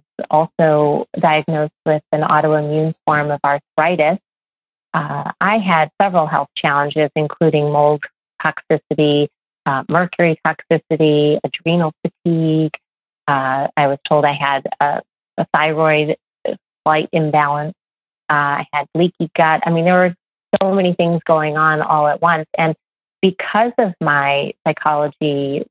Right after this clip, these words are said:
background and studies, I'm a researcher. And so I just kind of dug into anything that I wanted to know more about and, um, to help deal with symptoms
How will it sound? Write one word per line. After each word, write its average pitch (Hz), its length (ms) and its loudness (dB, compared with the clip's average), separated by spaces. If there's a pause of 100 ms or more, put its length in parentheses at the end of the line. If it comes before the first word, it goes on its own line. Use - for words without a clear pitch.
(120)
background 147 460 -2
and 143 140 -8 (120)
studies, 156 340 0 (460)
I'm 151 420 0
a 151 80 0
researcher. - 720 -2 (100)
And 156 200 -2 (200)
so 151 400 2
I 170 480 0
just 147 160 0 (140)
kind 151 140 -4
of 135 80 -8 (160)
dug 151 240 2
into 175 300 2 (100)
anything 170 540 0
that 147 160 0
I 143 220 0 (460)
wanted 165 440 0
to 175 60 2
know 156 200 2
more 147 260 2
about 151 580 0
and, 147 320 -6 (140)
um, 147 300 -2 (400)
to 160 40 0
help 151 300 -2 (380)
deal 151 240 4
with 151 160 0 (160)
symptoms 147 560 -2